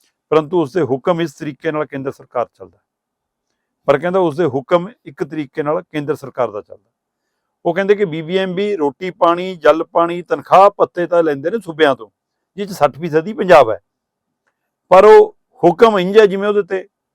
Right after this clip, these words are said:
ਕੇਂਦਰ ਦਾ ਹੀ ਲਾਗੂ ਹੁੰਦਾ, ਸੂਬਿਆਂ ਦਾ ਕੋਈ ਹੁਕਮ ਹੀ ਨਹੀਂ ਚੱਲਦਾ। ਕੇਂਦਰ ਸਰਕਾਰ ਵੱਲੋਂ ਬੀਬੀਐਮਬੀ ਤੇ ਕੋਈ ਪੈਸਾ ਖਰਚ ਨਹੀਂ ਕੀਤਾ ਜਾਂਦਾ, ਇਹ ਸਪਸ਼ਟ ਲਿਖਿਆ ਹੋਇਆ ਹੈ ਕਿ ਬੀਬੀਐਮਬੀ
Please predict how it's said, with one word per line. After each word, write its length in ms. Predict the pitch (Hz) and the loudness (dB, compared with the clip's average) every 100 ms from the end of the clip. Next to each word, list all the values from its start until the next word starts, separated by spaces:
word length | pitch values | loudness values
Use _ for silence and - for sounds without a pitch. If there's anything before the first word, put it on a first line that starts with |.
| _ _ _ - | _ _ _ -6
ਕੇਂਦਰ 260 | 160 135 143 | -4 0 0
ਦਾ 60 | |
ਹੀ 60 | 156 | 2
ਲਾਗੂ 240 | 151 156 | 0 -2
ਹੁੰਦਾ, 160 | 175 180 | -2 -4
ਸੂਬਿਆਂ 300 | 160 147 151 | -4 -4 -4
ਦਾ 60 | |
ਕੋਈ 140 | 131 110 | -4 -12
ਹੁਕਮ 200 | _ 104 | _ -20
ਹੀ 60 | |
ਨਹੀਂ 100 | 104 | -20
ਚੱਲਦਾ। 280 | 101 110 117 _ _ _ _ _ _ _ _ _ _ _ _ _ | -16 -16 -16 _ _ _ _ _ _ _ _ _ _ _ _ _
ਕੇਂਦਰ 260 | - 180 208 | -4 -2 0
ਸਰਕਾਰ 340 | 180 180 185 | -2 4 4
ਵੱਲੋਂ 220 | 185 190 196 | 4 2 2
ਬੀਬੀਐਮਬੀ 520 | 160 151 170 160 170 | 0 -6 -4 -4 -8
ਤੇ 140 | 185 | -10
ਕੋਈ 180 | - 202 | -2 -2
ਪੈਸਾ 280 | 180 139 143 | 0 -4 -4
ਖਰਚ 300 | - 139 156 | -10 -12 -12
ਨਹੀਂ 140 | 185 | -18
ਕੀਤਾ 260 | 156 - 104 | -18 -12 -12
ਜਾਂਦਾ, 240 | 95 87 _ _ _ 135 | -12 _ _ _ _ -20
ਇਹ 40 | |
ਸਪਸ਼ਟ 540 | - _ 165 156 - 156 | -18 _ -2 -2 -4 -14
ਲਿਖਿਆ 280 | 131 - | -12 -10
ਹੋਇਆ 160 | 98 87 | -10 -10
ਹੈ 60 | _ _ _ _ _ _ _ _ _ _ _ _ - | _ _ _ _ _ _ _ _ _ _ _ _ -6
ਕਿ 100 | 143 | -4
ਬੀਬੀਐਮਬੀ 960 | 127 139 147 165 156 139 160 170 208 | -4 -6 -4 -4 -4 -8 -8 -10 -12